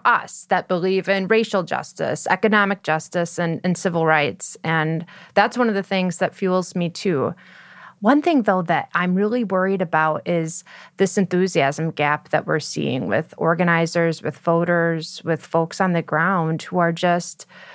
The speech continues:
really disillusioned by the lack of results that, that we're seeing and everything that's happening and just really tired. And here we are now in twenty twenty-two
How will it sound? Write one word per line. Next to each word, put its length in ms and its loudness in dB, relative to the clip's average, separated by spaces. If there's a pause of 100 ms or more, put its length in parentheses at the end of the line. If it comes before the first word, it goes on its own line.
(160)
really 360 4
disillusioned 1040 -2
by 320 0
the 100 -2
lack 300 2
of 160 -4
results 640 -2
that, 340 0
that 160 2
we're 100 0
seeing 460 0
and 100 0
everything 400 0
that's 200 -2
happening 500 0
and 80 0
just 260 -4
really 300 0
tired. 640 -4 (420)
And 300 4
here 220 4
we 160 4
are 120 4
now 540 2
in 220 -2
twenty 240 -4
twenty-two 720 0